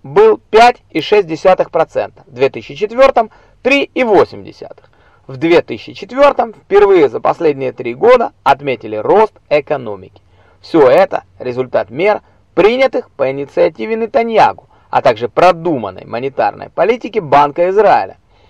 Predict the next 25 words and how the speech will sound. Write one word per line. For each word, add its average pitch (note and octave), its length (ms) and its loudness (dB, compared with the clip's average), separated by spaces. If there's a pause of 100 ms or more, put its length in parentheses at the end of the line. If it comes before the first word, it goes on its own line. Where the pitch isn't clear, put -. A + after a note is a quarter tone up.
(380)
Начальником B2+ 680 -2
бюджетного B2 560 -4
управления A#2+ 500 -4
Минфина F3+ 640 -4 (240)
Коби C#3+ 320 2
Бахар G3 540 2 (280)
запланировал G#3 680 2
дефицит D#3+ 440 -10
бюджета C3 640 -2
на G#2+ 300 -8
две C3 200 -2
тысячи - 300 -14
пятый F3 320 -2
год C#4+ 220 2
в - 80 -20
три A#3 180 -6
процента. G#3+ 640 -2 (460)
«Если D#3+ 300 0
план F#3+ 400 2
одностороннего C3 920 -2
отделения C3 640 -4
начнет A#2+ 480 -10
осуществляться, — F#3 800 -2
рассуждал A#2 560 -4
он, — G2 200 -12